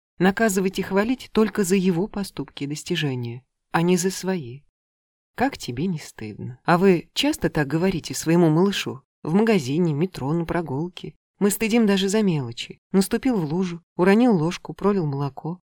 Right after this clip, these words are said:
Метод обвинения родом из прошлого, так воспитывали нас. Обвиняя кроху по пустякам, мы думаем, что он захочет стать лучше. Но это психология взрослого. Дети же не так легко воспринимают критику,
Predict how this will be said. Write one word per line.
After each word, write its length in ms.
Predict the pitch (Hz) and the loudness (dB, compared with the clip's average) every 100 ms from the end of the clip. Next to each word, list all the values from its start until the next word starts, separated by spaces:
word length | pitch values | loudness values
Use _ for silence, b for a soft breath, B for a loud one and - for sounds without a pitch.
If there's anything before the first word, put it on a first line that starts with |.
| - | 0
Метод 320 | 202 202 202 | 2 2 2
обвинения 640 | 180 196 208 233 185 147 | 4 4 6 6 4 2
родом 260 | 143 180 175 | 0 0 0
из 100 | 185 | 0
прошлого, 520 | - 202 - 127 120 | -4 -6 -6 -8 -8
так 220 | 120 139 | -8 -8
воспитывали 540 | 151 - 180 180 185 202 | -8 -8 -8 -2 0 2
нас. 420 | 185 127 - - _ _ | 0 -2 -10 -20 _ _
Обвиняя 520 | 151 151 190 202 196 | -2 2 6 6 6
кроху 320 | 190 220 - 185 | 4 0 0 -6
по 100 | 180 | -6
пустякам, 520 | 190 - 208 254 233 | -6 -6 -4 0 2
мы 100 | 175 | 4
думаем, 320 | 196 202 175 | 4 4 2
что 220 | - 175 | 0 0
он 160 | 175 165 | 0 0
захочет 540 | 156 196 - 190 185 | 0 0 2 0 -2
стать 260 | - 190 190 | -6 -6 -4
лучше. 420 | 175 123 - - - _ | -6 -4 -8 -10 -18 _
Но 120 | 190 | 2
это 160 | 233 214 | 2 2
психология 600 | - 190 208 196 190 208 | -4 -4 0 2 2 -2
взрослого. 560 | 214 226 - 120 120 - _ _ _ | -2 -6 -6 -12 -14 -18 _ _ _
Дети 320 | 139 175 190 | 0 0 2
же 300 | 185 170 170 - | 0 0 -2 0
не 160 | 185 196 | 2 2
так 260 | 226 220 | -2 -6
легко 240 | 160 - 143 | -8 -4 -4
воспринимают 640 | 143 - 143 151 143 131 | -4 -4 -2 0 -2 -4
критику, 540 | - 208 - - 127 | -8 -8 -10 -12 -14